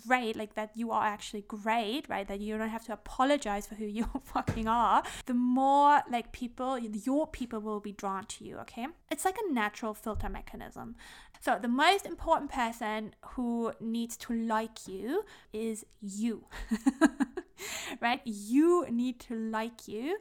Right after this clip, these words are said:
You need to like yourself first. And then if you really like yourself,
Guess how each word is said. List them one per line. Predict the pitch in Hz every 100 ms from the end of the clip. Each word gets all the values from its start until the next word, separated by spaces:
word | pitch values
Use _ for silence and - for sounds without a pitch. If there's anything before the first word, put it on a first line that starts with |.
| -
You | 240
need | 285 349
to | 320
like | - - -
yourself | 247 254 247 - 220 214 -
first. | 208 104 247 330 370 - - - -
And | 254 247
then | 302 311
if | 269 -
you | 392
really | 370 349
like | 302 294 285 - 254
yourself, | 226 - 285 285 - 104 294 415